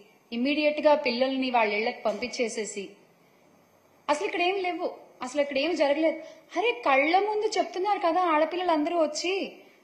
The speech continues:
అది మీకు కనిపించట్లేదా? కావాలని చెప్తారా? సరదాగా చెప్తారా ఆడపిల్లలు ఇలాంటి విషయాల్లో?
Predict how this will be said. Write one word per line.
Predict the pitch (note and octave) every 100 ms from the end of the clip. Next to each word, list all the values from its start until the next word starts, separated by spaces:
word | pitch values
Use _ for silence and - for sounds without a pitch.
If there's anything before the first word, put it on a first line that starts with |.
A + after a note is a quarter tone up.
| -
అది | C4+
మీకు | E4 -
కనిపించట్లేదా? | D4 F4 - F#4 D#4+ B3+ B3+ A3+ - - - _
కావాలని | C#4 C#4+ F4 F4+ D#4
చెప్తారా? | D4+ - B3+ A#3+ - -
సరదాగా | C#4+ C#4 E4 E4+
చెప్తారా | D#4+ D#4 D4+ C#4+ B3+
ఆడపిల్లలు | B3+ C4+ C#4+ C#4
ఇలాంటి | B3 A#3+ B3
విషయాల్లో? | A#3+ C#4+ C4 G#3+